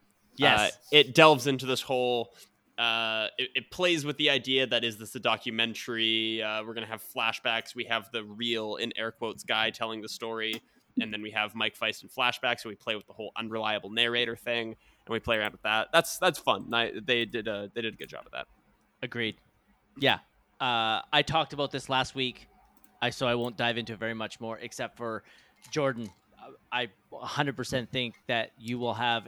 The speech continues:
Speaker 1: a, a good time. Whether you give it a four, I don't know. I don't see how you, someone could watch this movie and not have a good time. It's very light, very breezy.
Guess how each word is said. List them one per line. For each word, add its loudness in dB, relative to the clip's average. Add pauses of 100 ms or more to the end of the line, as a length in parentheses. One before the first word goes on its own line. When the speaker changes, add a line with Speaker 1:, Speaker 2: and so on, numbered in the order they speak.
Speaker 1:
a, -6 (360)
a -2
good -2
time. -2 (220)
Whether 0
you -2
give 2
it 0
a 0
four, 4 (140)
I 8
don't 4
know. 4 (220)
I 6
don't 0
see 0
how 6
you, 4
someone -4
could -6
watch -2
this -12
movie -6
and -8
not 0
have -2 (100)
a -6
good -10
time. -8 (500)
It's -4
very 0
light, 0 (100)
very -2
breezy. -8